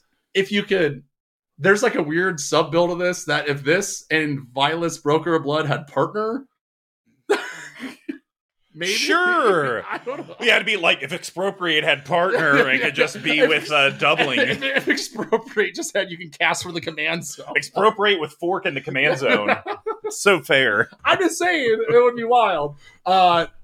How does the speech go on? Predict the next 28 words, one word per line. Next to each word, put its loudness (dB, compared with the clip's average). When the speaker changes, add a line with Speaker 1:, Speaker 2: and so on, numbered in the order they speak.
Speaker 1:
uh, 2
one 4
of 8
the, -10
what 4
we 4
were 4
wrong, 4
by 0
the -2
way, 0
if, 0
'cause -4
remember 2
we -2
were -4
talking 0
about, -6
like, 0
certain -2
creatures -2
that -2
we -4
think -4
we -2
would -2
have -2
partner -2